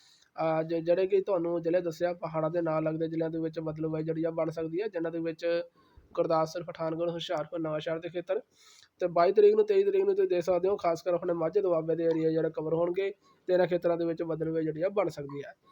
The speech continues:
ਟੈਂਪਰੇਚਰ ਦੇ ਵਿੱਚ ਕੋਈ ਗਿਰਾਵਟ ਨਹੀਂ ਜੀ, ਚੌਂਤੀ ਪੈਂਤੀ ਦੇ ਗੇੜ 'ਚ ਟੈਂਪਰੇਚਰ ਦਰਜ ਹੋ ਰਹੇ ਨੇ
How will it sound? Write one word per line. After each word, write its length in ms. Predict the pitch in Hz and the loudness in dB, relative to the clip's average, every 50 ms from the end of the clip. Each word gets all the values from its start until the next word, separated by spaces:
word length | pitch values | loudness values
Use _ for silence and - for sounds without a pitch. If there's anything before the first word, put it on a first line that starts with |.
| _ _ _ - | _ _ _ 0
ਟੈਂਪਰੇਚਰ 460 | - 170 175 170 - 202 190 208 208 202 | 0 2 2 2 -2 -4 0 0 2 4
ਦੇ 80 | 208 | 6
ਵਿੱਚ 160 | 208 202 208 | 4 4 4
ਕੋਈ 200 | 208 202 208 208 | 2 4 4 4
ਗਿਰਾਵਟ 360 | 196 190 185 180 180 185 185 196 | 4 4 2 2 2 0 -2 -2
ਨਹੀਂ 120 | 196 190 | -2 -2
ਜੀ, 140 | 202 208 202 _ - | -2 -4 -10 _ -8
ਚੌਂਤੀ 260 | - 170 170 170 185 | -6 -6 -4 -4 -6
ਪੈਂਤੀ 260 | 175 190 180 175 180 175 | -4 -4 -4 -2 0 -2
ਦੇ 120 | 180 170 | -2 0
ਗੇੜ 180 | 175 170 170 170 | 0 -2 -2 -2
'ਚ 80 | - | -4
ਟੈਂਪਰੇਚਰ 480 | 170 165 165 160 - 170 165 165 170 165 | -6 -6 -8 -6 -6 -8 -2 -2 -4 -2
ਦਰਜ 260 | 165 156 156 156 165 | 0 -2 -2 0 0
ਹੋ 120 | 165 175 | 0 2
ਰਹੇ 100 | 175 175 | 2 2
ਨੇ 180 | 175 185 190 | 2 0 -2